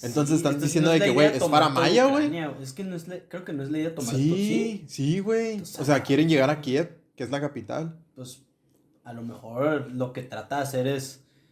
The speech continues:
Speaker 2: m-, más a lo que yo veo, es que también no te costea.
Speaker 1: Siento que esto ya se puso serio porque ya
Speaker 2: Sí,
Speaker 1: dejaste tu
Speaker 2: sí.
Speaker 1: celular,
Speaker 2: No,
Speaker 1: ¿no?
Speaker 2: tampoco costea tanto el ir y, y literalmente masacrar un país,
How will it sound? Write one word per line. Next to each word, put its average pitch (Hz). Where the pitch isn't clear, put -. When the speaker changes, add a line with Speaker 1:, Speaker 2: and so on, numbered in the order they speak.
Speaker 2:
m-, 170
más 226
a 208
lo 226
que 214
yo 214
veo, 226
es 170
que 254
también 165
no 165
te 202
costea. 131
Speaker 1:
Siento 113
que 117
esto 113
ya 117
se 123
puso 120
serio 143
porque 120
ya 110
Speaker 2:
Sí, -
Speaker 1:
dejaste 110
tu 117
Speaker 2:
sí. 113
Speaker 1:
celular, 113
Speaker 2:
No, 160
Speaker 1:
¿no? 160
Speaker 2:
tampoco 185
costea 185
tanto 175
el 127
ir 123
y, 139
y 127
literalmente 120
masacrar 131
un 127
país, 131